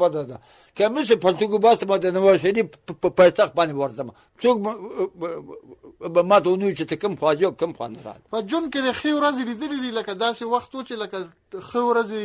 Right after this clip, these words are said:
Speaker 2: لیدلې دي او دا خو
Speaker 1: یاره بس، آه، ښې ورځې خو ټولې د الله ښې ورځې دي، شکر دی. چې مونځونه کوو، مونځ اودس کوو، الله له توبه وباسو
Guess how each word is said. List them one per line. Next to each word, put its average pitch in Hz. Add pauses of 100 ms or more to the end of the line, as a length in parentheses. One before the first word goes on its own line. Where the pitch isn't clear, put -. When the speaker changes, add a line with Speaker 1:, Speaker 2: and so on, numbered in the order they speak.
Speaker 2:
لیدلې 202
دي 196 (120)
او 175
دا 185
خو 180 (600)
Speaker 1:
یاره 170
بس، 165
آه، 160 (360)
ښې 254
ورځې 196
خو 143 (100)
ټولې 269
د -
الله 160 (100)
ښې 165
ورځې 127
دي، 127
شکر 123 (100)
دی. 85 (180)
چې 135
مونځونه 147 (100)
کوو، 139 (680)
مونځ 175
اودس 156
کوو، 139 (440)
الله 160
له 151 (100)
توبه 143
وباسو 156